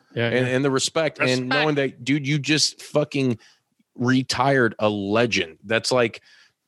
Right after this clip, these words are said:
Speaker 2: what if back in the day, like, Kobe came out and just made Michael fucking look like silly,
Speaker 3: Right,
Speaker 2: you know?
Speaker 3: crossed him over.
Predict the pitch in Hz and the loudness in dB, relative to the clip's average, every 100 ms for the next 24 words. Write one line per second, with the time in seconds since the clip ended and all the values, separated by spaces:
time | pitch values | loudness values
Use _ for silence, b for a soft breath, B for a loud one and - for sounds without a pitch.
0 | _ 131 147 127 143 131 143 127 107 131 | _ -2 0 0 0 0 0 0 2 2
1 | 120 107 - 131 120 104 120 113 110 110 | 2 0 0 0 0 -2 -2 0 0 0
2 | 104 104 120 113 107 110 107 101 85 _ | 0 -2 0 0 2 0 0 -4 -6 _
3 | _ - 117 - 101 104 107 90 - _ | _ -4 -2 -2 0 0 2 -2 -4 _
4 | _ _ - - 113 107 98 - - 87 | _ _ -2 0 2 0 -2 -6 -4 -2
5 | 87 92 95 90 - 85 85 87 85 85 | 0 0 2 2 0 0 0 0 0 -4